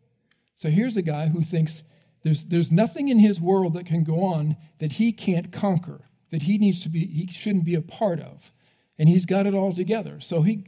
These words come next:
so he goes and listens to Jesus. He wants to hear about this kingdom. So we have a little bit of a hint about who this guy was. He's, he, he's also kind of a, of a contradiction in a sense, because,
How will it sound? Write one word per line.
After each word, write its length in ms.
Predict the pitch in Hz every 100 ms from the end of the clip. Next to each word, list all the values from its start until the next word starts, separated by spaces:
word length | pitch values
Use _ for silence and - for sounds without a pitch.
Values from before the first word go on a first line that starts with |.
| -
so 180 | 185
he 160 | 160 262
goes 420 | 190 151 160 185 - _
and 120 | - 165
listens 300 | 220 277 -
to 60 |
Jesus. 400 | 160 147 165 185 165 -
He 120 | 180
wants 200 | 196 175
to 80 | 165
hear 140 | 220
about 200 | 220 -
this 160 | 175 180
kingdom. 380 | 202 269 - 143 _ _ _ _ _ _ _ _ _ _ _ _ _ _ _ _ _
So 200 | - -
we 160 | 185 180
have 340 | 165 233 277 240
a 100 | 180
little 260 | 190 226 269
bit 160 | 240
of 140 | 208 180
a 60 |
hint 260 | 147 185 175
about 260 | 160 156
who 140 | 131 180
this 160 | 160
guy 160 | - 151
was. 520 | 143 151 196 233 - _ _ _ _ _ _ _ _ _ _ _ _ _ _ _
He's, 240 | - 147 -
he, 300 | 180 165 214 -
he's 240 | 170 196
also 360 | 196 247 170 151
kind 200 | 151 147
of 80 | 139
a, 240 | 156 143
of 100 | 139
a 80 | 143
contradiction 720 | - 165 156 147 156 151 170
in 140 | 151 147
a 80 | 156
sense, 320 | 196 160 147
because, 420 | - 143 165 151